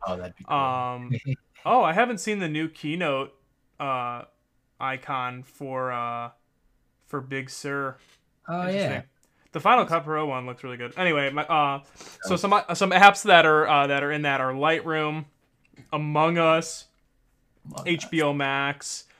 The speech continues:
Speaker 2: the Goat app, Photoshop, and some others. So.
Speaker 1: Logic Pro. It's so funny seeing the Among Us icon next to, like,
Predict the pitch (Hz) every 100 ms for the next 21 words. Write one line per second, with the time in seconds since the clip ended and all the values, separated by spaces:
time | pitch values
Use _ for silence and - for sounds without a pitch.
0 | - 135 135 123 131 139 - - 139 143
1 | - _ _ _ _ _ _ _ _ -
2 | 139 143 135 143 131 131 - _ _ -
3 | 131 - 123 - - - - - - 104
4 | 113 113 - - 104 110 113 117 117 156
5 | 170 - 123 127 117 - 117 113 110 107
6 | 107 101 98 101 101 98 98 98 107 101
7 | 98 98 - - 107 104 98 95